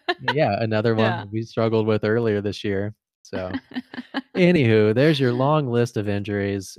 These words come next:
Speaker 2: And, uh, now we get to the good stuff, the good and bad matchups
Speaker 1: Yeah.
Speaker 2: for week twelve.
Speaker 1: Yeah.
Speaker 2: Kick us off.
Speaker 1: My first good matchup, start of the week,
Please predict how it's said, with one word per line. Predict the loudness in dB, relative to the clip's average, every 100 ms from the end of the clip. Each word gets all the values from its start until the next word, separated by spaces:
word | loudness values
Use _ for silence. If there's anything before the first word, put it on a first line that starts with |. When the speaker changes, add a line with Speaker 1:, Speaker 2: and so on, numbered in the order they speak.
| -12
Speaker 2:
And, | -10 -8 -6
uh, | -4 -2 -2 -4 -8 _ _ _ -4
now | 2
we | 2
get | 4 2
to | 0
the | 0
good | 0 0
stuff, | -2 -2 -2 -8 -14
the | -12
good | -2 -2
and | 0
bad | 0 0 0
matchups | -2 -2 -4 -6 -6
Speaker 1:
Yeah. | -10 -6
Speaker 2:
for | -4 -4
week | -4 -8 -8
twelve. | -8 -2 -2 -2 -8 -16 -20 _ _ _ _ _ _ _ _ _ _ _ -12
Speaker 1:
Yeah. | -6 -4
Speaker 2:
Kick | -2 -4
us | -2
off. | 0 2 -2 -8 _ _ _ _ _ _ _ _ _ -14
Speaker 1:
My | -6 -2 0 -2 -6 -6
first | -2 0 -2 -6 -16
good | -4 -2 0
matchup, | 0 0 -2 0 0 0 -6 _ _ _ _ _ _ _ _ _ -10
start | 0 2 2
of | 0
the | -2
week, | -4 -4 -6